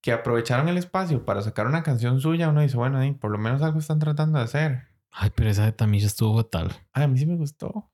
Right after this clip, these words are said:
Speaker 2: A mí no.
Speaker 1: Pero es que a mí lo que me gustó fue como el de que es voguing y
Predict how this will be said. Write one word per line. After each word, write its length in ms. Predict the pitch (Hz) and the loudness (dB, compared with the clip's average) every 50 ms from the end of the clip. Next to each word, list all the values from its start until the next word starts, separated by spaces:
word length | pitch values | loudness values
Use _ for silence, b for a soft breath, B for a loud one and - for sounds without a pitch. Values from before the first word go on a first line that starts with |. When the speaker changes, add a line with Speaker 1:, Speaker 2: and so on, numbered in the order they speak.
| _ _ | _ _
Speaker 2:
A 40 | 113 | -4
mí 160 | 107 107 107 98 | -2 0 0 0
no. 140 | 90 80 73 | -2 -2 -2
Speaker 1:
Pero 140 | - 147 143 | -2 -2 -2
es 40 | 143 | 0
que 80 | - 160 | 0 0
a 20 | |
mí 80 | 165 170 | 0 0
lo 60 | 180 | 0
que 40 | 190 | 0
me 80 | 175 147 | 0 0
gustó 300 | 131 127 127 - 135 127 | 0 0 -2 -4 -4 -2
fue 160 | - 160 156 | -2 -4 -4
como 260 | - 165 170 170 156 | -2 -2 -2 0 0
el 380 | 135 127 - - - 127 - - _ _ _ _ _ _ _ _ _ _ _ _ _ | 0 0 -2 -4 -6 -8 -8 -12 _ _ _ _ _ _ _ _ _ _ _ _ _
de 100 | 131 - | -10 -8
que 100 | - 123 | -6 -8
es 120 | 123 - - - | -8 -8 -12 -14
voguing 760 | 127 110 113 139 139 147 156 156 151 147 139 127 123 123 123 | -12 -8 -6 -4 -4 -2 -2 -2 -2 -4 -4 -4 -4 -4 -4
y 360 | 123 127 147 147 147 156 147 | -4 -4 -4 -4 -4 -4 -6